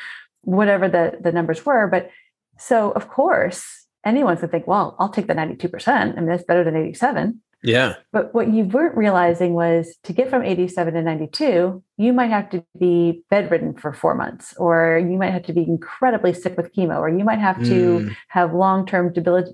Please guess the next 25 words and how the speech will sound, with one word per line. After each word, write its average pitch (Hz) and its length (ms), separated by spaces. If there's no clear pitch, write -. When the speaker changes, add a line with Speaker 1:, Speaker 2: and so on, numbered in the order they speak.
Speaker 1:
potentially 190 640
long-term 170 420
side 165 160
effects. - 320
And 202 240
so 196 680
they 202 300
were 190 140
so, 202 600
the, 180 220
the, 175 300
the, 175 280
the 180 120
premise 233 320
was 170 160
doctors 185 300
are 170 60
so 165 280
statistically - 880
oriented 185 440
that 185 160
that's - 340
how 185 120
they 170 100
communicated, 175 580